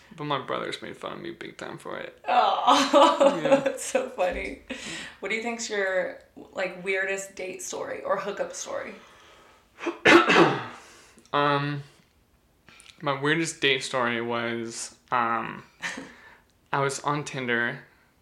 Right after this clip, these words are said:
Speaker 1: and a girl invited me to come
Speaker 2: Yes,
Speaker 1: over.
Speaker 2: as we are.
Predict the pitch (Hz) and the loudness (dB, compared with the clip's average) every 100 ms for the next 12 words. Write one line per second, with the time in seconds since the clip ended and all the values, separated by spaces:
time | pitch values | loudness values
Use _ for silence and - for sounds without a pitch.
0 | _ 135 117 120 131 131 131 127 120 120 | _ -8 -8 -6 -2 0 0 0 0 0
1 | 120 117 113 120 127 123 117 117 160 180 | -2 -6 -6 -4 0 0 2 0 0 -4
2 | 180 202 - - - - - | -8 -8 -8 -10 -10 -14 -16